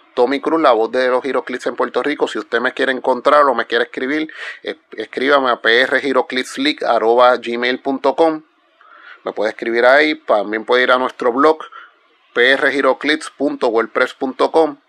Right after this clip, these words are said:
Y también, si usted nos quiere escribir, nosotros tenemos presencia en Facebook por,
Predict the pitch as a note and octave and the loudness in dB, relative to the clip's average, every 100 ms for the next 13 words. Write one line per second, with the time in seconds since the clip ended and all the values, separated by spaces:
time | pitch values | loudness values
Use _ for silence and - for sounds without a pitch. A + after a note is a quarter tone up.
0 | _ - _ _ - _ _ - - - | _ -20 _ _ -20 _ _ -20 -20 -20
1 | - - F3 F3 D#3 D3+ D3+ D3 C3+ - | -14 -6 2 2 2 0 -2 -4 -8 -4
2 | B2 B2+ - C3+ - C#3 C3+ D3 C3 A#2 | -4 -4 -4 -4 -4 -6 -4 -4 -4 -2
3 | A#2 A#2 B2 C3 - C3 C3 B2+ C#3 C3 | -2 -2 -4 -4 -4 -4 -4 -6 -6 -2
4 | D3+ D3+ D3 C3 - | 0 0 -2 -6 -6